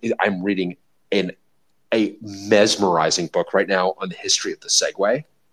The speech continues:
I know we talked on, talked about this a, a couple weeks ago, but I got a hold of this book. Oh God, it is so good. Uh, so this is, it,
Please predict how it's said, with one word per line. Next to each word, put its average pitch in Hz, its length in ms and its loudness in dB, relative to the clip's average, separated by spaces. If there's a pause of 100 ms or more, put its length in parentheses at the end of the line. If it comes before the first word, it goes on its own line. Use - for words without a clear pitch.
(180)
I 107 80 0
know 110 100 6
we 101 120 2
talked 101 260 -2
on, 87 200 -4
talked 110 340 0
about 92 180 2
this 87 220 -2
a, - 40 -4
a 87 200 -4
couple 101 220 -4
weeks 90 200 -2
ago, 123 320 4 (260)
but - 100 4
I 120 40 8
got 127 180 6
a 113 40 6
hold 110 260 4
of 107 80 0
this 87 160 -4
book. - 360 0 (800)
Oh - 140 0
God, 82 240 -2
it 82 80 -6
is 85 140 2
so - 260 0
good. 82 320 -6 (800)
Uh, 113 260 2 (160)
so 117 380 6
this 120 340 2
is, 131 180 2
it, 123 220 -2